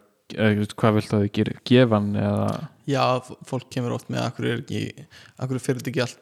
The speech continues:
Speaker 2: í, í einhver svona, hérna, s-, svona skýli, einhver svona, eh, kannski fyrir, eh, heimilislausa eða eitthvað svoleiðis.
Speaker 1: Mhm. Það, já, en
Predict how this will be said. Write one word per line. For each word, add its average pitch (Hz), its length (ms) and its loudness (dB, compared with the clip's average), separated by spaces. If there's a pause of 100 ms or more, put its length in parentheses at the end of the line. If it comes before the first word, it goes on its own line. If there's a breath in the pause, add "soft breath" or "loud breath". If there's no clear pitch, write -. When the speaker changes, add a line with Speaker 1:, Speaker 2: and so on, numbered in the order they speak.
(140)
Speaker 2:
í, - 180 -12
í 127 200 -4
einhver 123 240 -8
svona, 123 220 -2 (380)
hérna, 123 320 -4 (560 soft breath)
s-, - 260 -8
svona 135 260 -6
skýli, 139 460 0 (120)
einhver 127 260 -6
svona, 131 160 -2
eh, - 240 -10
kannski - 320 -8
fyrir, 131 320 -6 (460)
eh, - 380 -16
heimilislausa 139 600 -4
eða 139 120 -4
eitthvað 151 100 -4
svoleiðis. 101 180 2
Speaker 1:
Mhm. 104 120 -4 (880 loud breath)
Það, - 320 -2 (800)
já, 107 160 4 (500)
en 110 200 2